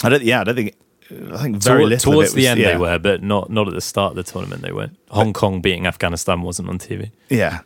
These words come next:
Speaker 1: Uh, you know, and obviously we're not saying that the Cricket World Cup should be thirty-two teams because, yeah, there would be some,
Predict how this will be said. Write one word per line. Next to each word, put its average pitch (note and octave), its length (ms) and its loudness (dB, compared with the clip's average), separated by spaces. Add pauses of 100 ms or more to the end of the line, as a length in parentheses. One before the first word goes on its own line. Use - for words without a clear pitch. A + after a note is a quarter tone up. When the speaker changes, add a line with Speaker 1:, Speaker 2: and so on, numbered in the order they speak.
(100)
Speaker 1:
Uh, C#3+ 180 4
you D#3 160 2
know, A#2+ 80 4
and B2 100 4
obviously C#3 320 2
we're B2 360 2
not A#2+ 160 0
saying G#2+ 600 2
that G2 260 -2
the G2+ 200 4
Cricket G2 320 0
World G2 220 2
Cup - 200 -2
should G2 220 -2
be F2+ 360 0
thirty-two F#2+ 640 2
teams F2 460 -2
because, F#2+ 460 -4
yeah, F2 200 -2
there F2+ 120 -2
would G#2 240 0
be F2+ 120 0
some, F2+ 400 -2